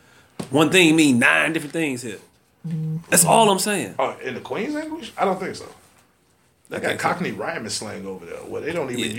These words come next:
Speaker 2: use the actual word or anything similar to the word.
Speaker 1: That might be more modern.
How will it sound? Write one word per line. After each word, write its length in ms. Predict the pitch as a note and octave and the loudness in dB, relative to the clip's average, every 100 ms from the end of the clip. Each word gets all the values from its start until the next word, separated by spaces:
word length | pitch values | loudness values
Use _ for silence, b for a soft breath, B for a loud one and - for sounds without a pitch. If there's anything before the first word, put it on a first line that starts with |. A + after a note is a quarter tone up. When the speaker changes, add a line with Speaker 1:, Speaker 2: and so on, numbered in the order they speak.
| D3 | -4
Speaker 2:
use 120 | D3 | -4
the 100 | G#2+ | -2
actual 320 | C#3 - A#2 | -2 -2 -6
word 340 | G#2+ D#3+ G#2+ | -4 -4 -4
or 140 | G2+ G#2+ | -6 -8
anything 420 | C#3 C#3 C3+ A#2+ | -8 -10 -12 -10
similar 400 | A2 D3+ D3+ A#2+ | -6 -4 -4 -8
to 160 | - D#3 | -8 -8
the 60 | |
word. 280 | B2+ - - - | -8 -12 -14 -6
Speaker 1:
That 140 | A#2 | 0
might 140 | A#2 A#2 | 2 2
be 80 | A2+ | 4
more 200 | A2 G#2+ | 2 2
modern. 380 | A2 G2+ F#2+ | 2 0 -4